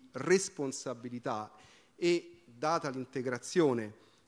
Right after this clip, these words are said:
che aveva raggiunto il sistema di relazioni internazionali, una responsabilità condivisa che quindi giustificava,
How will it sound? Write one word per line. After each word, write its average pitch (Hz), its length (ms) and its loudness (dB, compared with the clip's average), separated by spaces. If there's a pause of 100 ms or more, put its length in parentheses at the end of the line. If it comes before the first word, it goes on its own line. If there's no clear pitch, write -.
(200)
che 143 220 0
aveva 123 340 -8
raggiunto 131 460 -4
il 120 60 -8
sistema 147 420 0
di 127 80 -2
relazioni 123 360 -6
internazionali, 120 880 -8
una 135 220 0
responsabilità 127 880 -6 (200)
condivisa 151 800 0
che 117 100 -10
quindi 123 380 -2
giustificava, 151 840 0